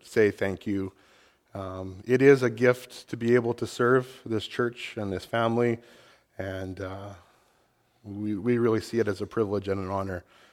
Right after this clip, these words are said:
um, to be able to walk alongside you and to serve you in so many different ways. So, so thank you. And so for those of you who are new or visiting with us this morning,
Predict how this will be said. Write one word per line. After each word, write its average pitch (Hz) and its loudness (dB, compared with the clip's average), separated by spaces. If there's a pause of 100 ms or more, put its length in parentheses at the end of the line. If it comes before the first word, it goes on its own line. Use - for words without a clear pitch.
(160)
um, 95 -6
to - -14
be 104 -2
able 101 0
to - -10
walk 107 2
alongside 95 -4
you 95 -6
and 90 -8
to 98 -10
serve 95 -4
you 92 -4
in 92 -6
so 107 -8
many 98 -4
different 92 -8
ways. 87 -10
So, - -16 (440)
so 117 -2
thank 110 -2
you. 80 -6 (1400)
And 165 10
so 180 6
for - 0
those 180 12
of 165 10
you 185 6
who 156 6
are 139 12
new 156 10
or 135 10
visiting 147 4
with 139 4
us 135 4
this - -4
morning, 147 2